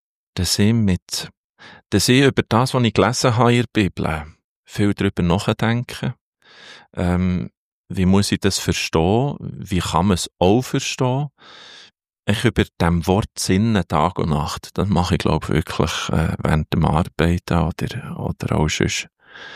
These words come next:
Über das, was ich höre im Gottesdienst, nachdenken, ist das, ist das so? Verhält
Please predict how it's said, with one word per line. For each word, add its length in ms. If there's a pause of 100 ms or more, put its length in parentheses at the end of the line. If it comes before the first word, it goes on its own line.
(460)
Über 200
das, 300
was 140
ich 180
höre 300
im 180
Gottesdienst, 800
nachdenken, 1000
ist 300
das, 280 (320)
ist 280
das 160
so? 240
Verhält 460